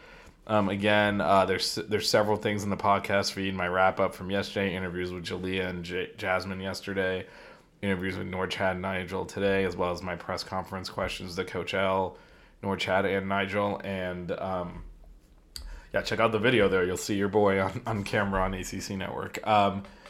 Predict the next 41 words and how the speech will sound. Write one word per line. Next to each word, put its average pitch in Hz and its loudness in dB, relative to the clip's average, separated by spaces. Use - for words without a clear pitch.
with 101 -6
that 113 0
said, 127 6
this 101 -4
is 92 -8
Vishnu 95 -6
sign 95 -2
off 92 -2
for 87 -6
Buckets. 104 0
Definitely 113 2
tomorrow, 98 0
or 92 -2
I 92 -4
get, 90 -6
by 92 0
the - -8
time 92 -6
this 90 -10
goes 92 -4
out, 90 -2
it 87 -6
might 87 -6
be 92 -10
Thursday, 90 -6
but 87 -8
Thursday 139 4
at 120 0
seven 107 0
P 104 -2
M, 95 -2
Buckets. 101 0
We're 104 -4
gonna 101 0
talk 101 0
about 101 2
this 92 -6
A 95 -4
C 95 -12
C 90 -8
commissioner's 98 -8